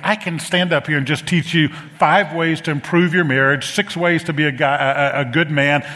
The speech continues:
and seven ways to be a twenty-one, twenty-first century woman. That, that's just behavior modification.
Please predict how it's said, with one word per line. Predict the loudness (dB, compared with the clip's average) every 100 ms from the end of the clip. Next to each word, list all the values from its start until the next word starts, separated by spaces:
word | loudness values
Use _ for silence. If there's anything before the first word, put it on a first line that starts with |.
| -6
and | -4
seven | 0 0 0 0
ways | 0 -2
to | -2
be | -4
a |
twenty-one, | -2 -2 0 2 2 0
twenty-first | -2 -4 -2 -2 -4 -6
century | -6 -6 -6
woman. | -6 -8 -12 -18 -20 _ _ _ -4
That, | -2
that's | 0 -2
just | -2 -4 -2 -4
behavior | -2 0 0 0
modification. | 0 -2 -4 -8 -8 -6 -8